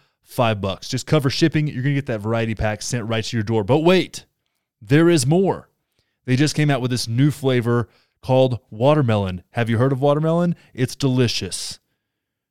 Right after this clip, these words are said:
Okay? Watermelons are good from the vine, but those things have sugar in 'em. This doesn't. And it also hydrates you and gives you a little bit of that salty twinge to make it go down all the better.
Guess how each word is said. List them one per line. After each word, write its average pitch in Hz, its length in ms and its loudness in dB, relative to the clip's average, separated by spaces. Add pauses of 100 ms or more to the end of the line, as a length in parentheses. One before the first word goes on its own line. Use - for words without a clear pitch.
(160)
Okay? 120 440 0 (180)
Watermelons 151 540 4
are 120 60 -2
good 131 200 2
from 131 120 -2
the 113 80 2
vine, 127 380 2
but 110 120 -4
those 151 160 0
things 143 160 0
have 143 140 2
sugar 143 280 -2
in 113 80 2
'em. 90 140 -4 (320)
This 98 500 4
doesn't. 139 520 0 (420)
And 165 180 2
it 143 80 2
also 135 320 2 (100)
hydrates 156 720 -2
you 92 220 -6 (300)
and 127 100 -4
gives 123 160 -2
you 120 60 0
a - 20 0
little 175 160 0
bit 185 120 0
of 170 60 0
that 160 140 -2
salty 190 540 -2
twinge 151 580 0
to - 100 -4
make 117 140 -2
it 123 60 -8
go 127 180 0
down 123 340 2
all 127 460 4
the 135 100 0
better. 107 460 -2